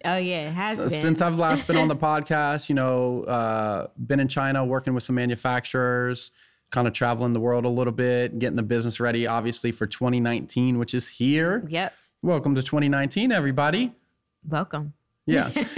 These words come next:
Speaker 2: Uh, but other than that, just working on the same stuff, trying to figure out how we can improve our business. Uh, I think we're really client-focused right now,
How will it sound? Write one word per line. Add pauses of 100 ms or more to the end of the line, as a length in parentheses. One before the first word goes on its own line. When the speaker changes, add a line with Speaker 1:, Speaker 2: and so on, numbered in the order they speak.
(180)
Speaker 2:
Uh,
but
other
than
that,
just
working
on
the
same
stuff,
trying
to
figure
out
how
we
can
improve
our
business.
Uh,
I
think
we're
really
client-focused
right
now,